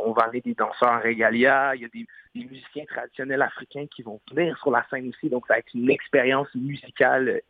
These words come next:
énorme. J'ai vraiment hâte d'offrir ça à la Ville de Montréal. Donc, euh, j'invite vos auditeurs à,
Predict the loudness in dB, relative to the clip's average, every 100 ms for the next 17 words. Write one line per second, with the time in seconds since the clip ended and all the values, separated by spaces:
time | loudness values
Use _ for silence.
0 | 0 2 2 2 0 -4 -16 -20 -20 -18
1 | -6 0 2 4 4 4 -2 0 -2 2
2 | 4 6 4 0 -2 -2 -2 0 2 2
3 | -2 -2 0 2 0 0 2 0 -2 -8
4 | 2 2 4 2 0